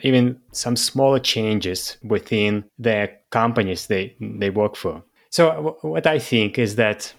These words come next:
dreaming big is great. It can be your motivation, but if you focus on just that, sometimes it could paralyze you.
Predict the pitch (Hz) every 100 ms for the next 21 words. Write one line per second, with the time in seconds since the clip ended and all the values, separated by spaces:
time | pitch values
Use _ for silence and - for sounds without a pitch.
0 | _ _ - _ _ _ 143 135 160 143
1 | 107 123 110 - - _ 127 107 - -
2 | 117 98 87 95 - _ - - - 160
3 | 156 147 135 139 139 127 123 110 107 110
4 | - 87 98 - _ _ _ - 135 127
5 | - - _ 160 156 - 214 202 - 143
6 | 135 131 143 - 147 131 117 - 120 123
7 | - - - 95 95 139 - _ _ -
8 | 135 123 127 147 151 - - - 143 139
9 | - - - 147 135 120 - 143 127 113
10 | 135 117 92 80 85